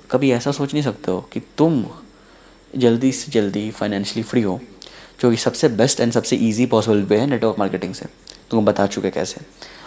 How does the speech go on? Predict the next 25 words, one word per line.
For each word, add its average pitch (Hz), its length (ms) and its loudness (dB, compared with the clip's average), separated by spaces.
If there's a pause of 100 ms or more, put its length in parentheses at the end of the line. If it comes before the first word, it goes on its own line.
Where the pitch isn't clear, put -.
(160)
और 110 100 0
जानना 117 300 2
हो 156 120 2
कैसे 104 320 0
हो 120 120 2
सकता 101 300 -4
है, 107 160 -4
तो - 120 -10
तुम, 117 120 -2
हम 113 160 0
इसके 117 180 -4
लिए 113 80 4
और 117 120 4
वीडियोज़ 107 300 0
बनाएंगे, 101 380 -4 (600)
तुम 117 80 0
उस 110 80 -2
पर 117 100 2
कॉन्टैक्ट 98 380 -4
कर - 80 -6
सकते - 320 -12
हो, - 60 -10 (340)
ठीक 101 100 -2
है, - 60 -6
बताएं। 107 360 -6